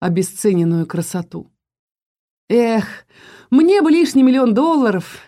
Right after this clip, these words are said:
я бы шикарно его отреставрировала. Я снова взглянула на ангела над дверьми. По спине пробежал холодок.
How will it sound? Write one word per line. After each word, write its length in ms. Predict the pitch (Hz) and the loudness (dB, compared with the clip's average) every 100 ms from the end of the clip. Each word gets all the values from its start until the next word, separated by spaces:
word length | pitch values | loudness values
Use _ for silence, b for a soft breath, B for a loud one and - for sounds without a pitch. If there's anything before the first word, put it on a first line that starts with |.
| _ | _
я 240 | 151 190 | -6 -4
бы 100 | 175 | -4
шикарно 760 | 165 - 165 - 180 202 196 208 | -6 -10 -10 -4 0 0 0 0
его 260 | 202 196 | 0 0
отреставрировала. 1040 | 202 202 190 - 196 196 190 160 151 143 131 _ _ _ _ _ _ _ _ _ | 0 0 -2 -2 -4 0 0 -2 -6 -10 -14 _ _ _ _ _ _ _ _ _
Я 160 | 175 | -6
снова 380 | 170 262 330 311 | -4 -2 -2 -2
взглянула 540 | 240 196 220 262 285 | -2 0 0 0 0
на 280 | 240 220 240 _ | 0 -2 -4 _
ангела 580 | - 254 196 170 165 165 | -4 -2 0 -2 -2 -2
над 260 | 170 165 147 | -2 -2 -6
дверьми. 540 | 151 175 165 156 147 _ _ _ _ _ _ _ | -4 -2 -2 -2 -4 _ _ _ _ _ _ _
По 60 | 170 | -10
спине 340 | - 175 165 | -4 -2 -2
пробежал 400 | 170 170 165 170 | -2 -4 -2 -4
холодок. 640 | 160 170 175 156 143 131 | -4 -6 -6 -6 -8 -8